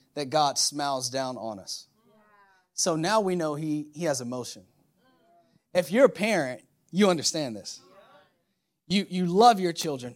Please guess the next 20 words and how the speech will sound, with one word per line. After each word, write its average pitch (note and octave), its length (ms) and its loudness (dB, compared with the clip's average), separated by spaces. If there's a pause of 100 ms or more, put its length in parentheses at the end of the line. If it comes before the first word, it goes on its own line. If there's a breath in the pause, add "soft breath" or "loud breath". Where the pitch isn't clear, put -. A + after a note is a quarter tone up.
unfailing G3+ 540 -2
love. F#3 360 -6 (640)
But F3+ 120 -2
there F3 140 6
are E3+ 40 6
also G3+ 380 2
certain D#3 500 -2 (140)
points - 320 -2
in D#3 80 -6
life E3 260 -2
where D#3 80 -10
they D3+ 140 -4
can C#3+ 160 -6
lose D3+ 220 0
a C#3+ 40 -6
little C#3 240 -6
bit C3+ 140 -6
of A#2 100 -8
your G#2+ 100 -10
trust. - 460 -14